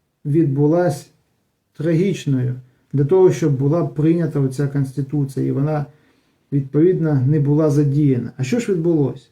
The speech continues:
Україна була під владою Російської імперії. І, відповідно, впровадити Конституцію Пилип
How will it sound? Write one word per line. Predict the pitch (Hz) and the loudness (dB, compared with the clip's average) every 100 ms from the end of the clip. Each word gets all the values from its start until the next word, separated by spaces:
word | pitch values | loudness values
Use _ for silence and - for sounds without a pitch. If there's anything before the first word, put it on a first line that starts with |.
| - | -2
Україна | 160 160 214 269 262 226 | 0 2 4 6 6 4
була | 190 202 214 208 | 2 0 2 0
під | 180 151 | 0 0
владою | 151 190 208 185 175 | 0 0 2 2 4
Російської | 156 143 170 175 - 160 | 2 0 -2 -4 -4 -4
імперії. | 156 131 135 135 135 139 _ _ _ _ - | -4 -4 -4 -6 -8 -12 _ _ _ _ -6
І, | 185 | -4
відповідно, | 196 - 208 240 269 208 220 214 - _ _ _ _ _ _ _ _ | -4 -2 2 4 4 4 0 0 -6 _ _ _ _ _ _ _ _
впровадити | _ - 180 202 247 247 220 190 | _ -6 -2 0 2 4 4 2
Конституцію | 185 190 - - 185 - 254 233 - 180 147 | 0 -2 -4 -4 -4 -2 -2 -2 0 0 2
Пилип | - 175 185 - | 0 2 2 0